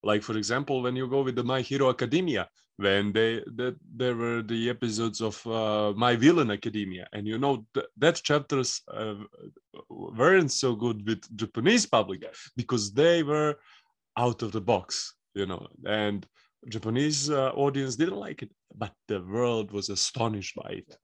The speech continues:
Speaker 1: Like, one of the best, uh, chapters and mini arcs ever <laughs> in My
Speaker 2: Yeah,
Speaker 1: Hero
Speaker 2: yeah, yeah.
Speaker 1: Academia.
Speaker 2: It was
Speaker 1: Yeah.
Speaker 2: so loved, and especially by Western
Speaker 1: Yeah,
Speaker 2: audience. But we
Speaker 1: because
Speaker 2: saw it in comic books, and we
Speaker 1: Yeah.
Speaker 2: were like, "Yeah."
Speaker 1: Yeah, uh, it's, it's nothing special,
Speaker 2: Yeah.
Speaker 1: uh, in that sense.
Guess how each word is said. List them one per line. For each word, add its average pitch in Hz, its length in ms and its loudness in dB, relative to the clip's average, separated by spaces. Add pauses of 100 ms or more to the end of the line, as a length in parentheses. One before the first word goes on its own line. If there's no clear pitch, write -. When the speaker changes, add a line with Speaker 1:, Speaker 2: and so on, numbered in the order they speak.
(120)
Speaker 1:
Like, 95 280 -8
one 98 180 0
of 90 140 -8
the 95 80 -6
best, 98 500 -2
uh, 92 320 -6 (100)
chapters - 500 -6
and 90 140 -10 (240)
mini 101 260 -4
arcs 98 480 -4 (100)
ever 98 180 -6 (480)
<laughs> 131 200 -4
in 135 120 4 (120)
My 127 140 6
Speaker 2:
Yeah, 110 80 2
Speaker 1:
Hero 117 180 2
Speaker 2:
yeah, 113 60 0
yeah. - 0 -
Speaker 1:
Academia. 226 380 -2
Speaker 2:
It 151 80 -10
was 160 200 -16 (280)
Speaker 1:
Yeah. 113 160 -4
Speaker 2:
so 208 140 -2
loved, 202 340 -4
and 139 100 -14
especially - 440 -10
by 170 120 -8
Western 165 320 -12
Speaker 1:
Yeah, 139 60 -8
Speaker 2:
audience. 131 240 0 (140)
But 131 120 0
we 135 60 4
Speaker 1:
because 262 120 -2
Speaker 2:
saw 320 220 0
it 226 140 -14
in 185 120 -16
comic 190 340 -6
books, - 220 -18
and 107 100 -6
we 101 60 -4 (100)
Speaker 1:
Yeah. 254 180 2
Speaker 2:
were 277 80 -2
like, 131 160 -14
"Yeah." - 220 -14 (120)
Speaker 1:
Yeah, 151 260 2 (460)
uh, 196 400 6 (140)
it's, - 160 -6 (200)
it's 208 120 2
nothing 208 260 6
special, 202 540 2
Speaker 2:
Yeah. 143 200 -4
Speaker 1:
uh, 147 80 -4
in 156 160 4
that 170 160 10
sense. 117 260 0